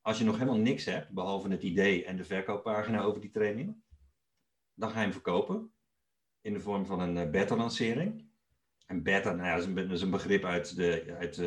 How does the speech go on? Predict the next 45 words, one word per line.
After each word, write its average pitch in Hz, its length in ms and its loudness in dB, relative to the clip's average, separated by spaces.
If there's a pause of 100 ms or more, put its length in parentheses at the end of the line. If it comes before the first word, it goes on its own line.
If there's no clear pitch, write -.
(260)
de 82 80 -4
softwareontwikkeling, 101 1080 4 (340)
dat - 200 -2
je 95 60 -6
iets 95 180 -2
maakt 95 340 6
wat 95 140 0
nog 92 120 0
niet 98 140 2
perfect 95 420 -2
is. - 340 -8 (540)
En, 104 120 -4
maar 98 120 0
je 90 60 0
gaat 95 180 0
het 92 80 -4
wel 101 240 2
aan 92 100 -2
gebruikers 98 440 2
aanbieden 87 520 0
en 87 120 -6
die, 92 300 -6 (260)
die 107 120 -6
komen 104 260 4
dan 98 140 2
wel 90 160 2
bij 90 100 2
jou 90 260 2
met 90 140 -2
eventuele 87 600 -2
bugs 90 440 -2
of, 85 340 -8 (380)
eh, - 120 -18
foutjes 110 680 0
die 117 120 0
er 127 80 4
nog 117 160 0
in 120 160 -2
zitten. 113 400 -6 (380)
En 104 160 -6
in 98 100 -2
ruil 90 260 0
daarvoor 92 600 0
hoeven 95 260 -2
ze 90 160 -6